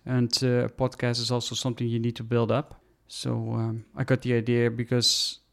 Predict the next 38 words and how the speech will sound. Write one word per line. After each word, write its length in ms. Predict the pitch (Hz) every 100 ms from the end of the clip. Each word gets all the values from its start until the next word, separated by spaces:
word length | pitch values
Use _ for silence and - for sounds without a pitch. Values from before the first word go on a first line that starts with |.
| _ -
I 120 | - 120
had 240 | 117 117
a 40 |
l-, 200 | 120 120 -
longer, 520 | 131 127 120 117 117
um, 380 | 110 113 110 -
commute, 520 | 139 131 147 180 - _ _ - - - -
and 120 | 117
I 20 |
started 320 | - 127 117
listening 300 | 120 - 123
to 80 | 120
podcasts 580 | - 120 - 117 110 -
myself, 460 | 113 - 127 107
and 100 | 113
I 40 | 107
was 240 | 104 -
like, 260 | 117 101 -
you 60 |
know, 220 | 107 98 101 _ _ _ -
"Why 280 | 117 117 113
not 280 | 117 107
make 240 | 123 120 120
a 40 |
DayZ 340 | 117 113 117 123
podcast?" 680 | 110 110 110 85 - - -
<laughs> 40 | _ _ _ - _ _ _ _ _ _ _ -
And 120 | 117
that's, 280 | 107 - -
uh, 220 | 117 110
how 140 | 110 117
it 60 | 117
all 120 | 113
started. 540 | - 127 113 104 - - _ _ _ _ -
N 120 | 131
F 160 | 117 -
T, 240 | 135 123 - _ _ _ -
ha-, 140 | 127